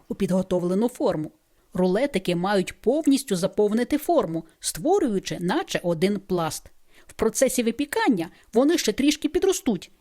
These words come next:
і з'єднаються між собою. Отже, в духовку їх. Випікайте за температури сто вісімдесят градусів Цельсія приблизно тридцять п'ять хвилин до готовності.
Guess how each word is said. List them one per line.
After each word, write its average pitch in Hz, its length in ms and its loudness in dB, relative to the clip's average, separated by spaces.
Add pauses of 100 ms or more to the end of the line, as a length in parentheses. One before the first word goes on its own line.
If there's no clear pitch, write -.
і 226 100 2
з'єднаються 180 760 -2
між 285 240 2
собою. 160 480 -4 (560)
Отже, 330 460 0
в 202 120 -2
духовку 269 680 0
їх. 175 320 -6 (300)
Випікайте 254 600 0
за 196 120 0
температури 202 680 0
сто - 220 0
вісімдесят 190 640 -2
градусів 170 440 -4
Цельсія 311 540 -2 (220)
приблизно 190 540 0
тридцять 202 420 -4
п'ять 170 240 -4
хвилин 247 360 -2 (300)
до 262 220 0
готовності. 170 720 -2